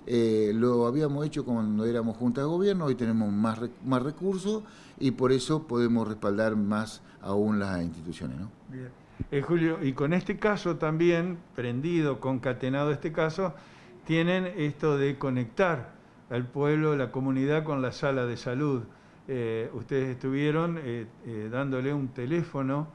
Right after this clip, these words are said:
Speaker 2: para que, especialmente cuando se necesita con urgencia la ambulancia, se puedan comunicar allí, ¿no?
Speaker 1: Sí, en, en, en realidad, y, y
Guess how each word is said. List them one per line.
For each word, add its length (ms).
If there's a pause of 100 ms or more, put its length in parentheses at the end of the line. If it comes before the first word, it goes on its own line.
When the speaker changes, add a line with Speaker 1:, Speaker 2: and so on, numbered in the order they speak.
(480)
Speaker 2:
para 320
que, 500
especialmente 760
cuando 260
se 140
necesita 500
con 160
urgencia 500
la 160
ambulancia, 680 (300)
se 100
puedan 340
comunicar 520
allí, 260
¿no? 200 (380)
Speaker 1:
Sí, 420
en, 160
en, 580
en 140
realidad, 540
y, 160
y 520